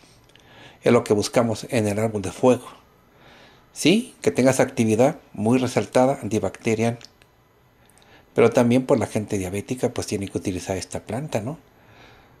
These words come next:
Sabemos que la gente diabética, por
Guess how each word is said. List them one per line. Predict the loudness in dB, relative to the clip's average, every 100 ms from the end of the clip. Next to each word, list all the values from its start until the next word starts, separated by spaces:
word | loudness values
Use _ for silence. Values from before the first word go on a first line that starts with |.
| _ _
Sabemos | -2 2 4 4 0
que | -2 -2
la | -2
gente | -6 -4
diabética, | 0 0 -2 -4 0 0 0
por | -4 -6